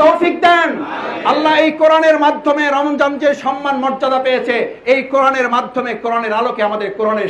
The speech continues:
সৈনিক হওয়ার তৌফিক দান করেন। আল্লাহ তাআলার কাছে সেই তৌফিক কামনা করে আপনাদের কাছে হাজির হওয়ার যে সুযোগ পেয়েছে এবং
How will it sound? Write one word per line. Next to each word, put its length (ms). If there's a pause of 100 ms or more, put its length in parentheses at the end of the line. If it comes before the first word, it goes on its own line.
সৈনিক 440
হওয়ার 260
তৌফিক 280 (100)
দান 120 (120)
করেন। 280 (1000)
আল্লাহ 240
তাআলার 280
কাছে 220
সেই 180
তৌফিক 300
কামনা 320
করে 160 (400)
আপনাদের 340
কাছে 160 (120)
হাজির 300
হওয়ার 220
যে 60 (120)
সুযোগ 240 (100)
পেয়েছে 280
এবং 120